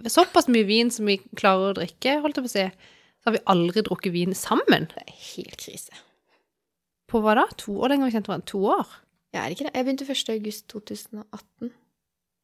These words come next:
Speaker 1: Ja, tre år.
Speaker 2: Det er tre år, Monica.
Speaker 1: Nei, det er en skam.
Speaker 2: Ja, det er full skjerpings.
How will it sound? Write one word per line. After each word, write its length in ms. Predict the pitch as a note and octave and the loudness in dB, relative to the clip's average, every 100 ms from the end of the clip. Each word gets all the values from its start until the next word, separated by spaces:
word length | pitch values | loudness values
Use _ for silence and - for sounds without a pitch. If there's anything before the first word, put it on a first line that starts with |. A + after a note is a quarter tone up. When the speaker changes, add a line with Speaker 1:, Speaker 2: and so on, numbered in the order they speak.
| _ | _
Speaker 1:
Ja, 100 | _ _ _ | _ _ _
tre 160 | _ | _
år. 260 | _ _ _ | _ _ _
Speaker 2:
Det 100 | A#4+ | -4
er 80 | A#4+ | -4
tre 340 | - - A3 C4 C4+ | -8 -6 -2 2 6
år, 200 | A#3+ D#4+ | 6 4
Monica. 360 | F#4+ A#4 - D#4+ - _ _ _ _ _ _ _ _ _ | 0 -4 -6 -14 -16 _ _ _ _ _ _ _ _ _
Speaker 1:
Nei, 120 | - | -10
det 60 | D2 | -8
er 40 | |
en 80 | - | -8
skam. 360 | - - D#3+ E3+ D#3 - _ _ _ | -10 -6 -6 -6 -8 -18 _ _ _
Speaker 2:
Ja, 240 | _ D4 | _ -20
det 160 | - - | -18 -18
er 80 | |
full 160 | - F3+ | -10 -6
skjerpings. 460 | - - - - | -6 -8 -20 -20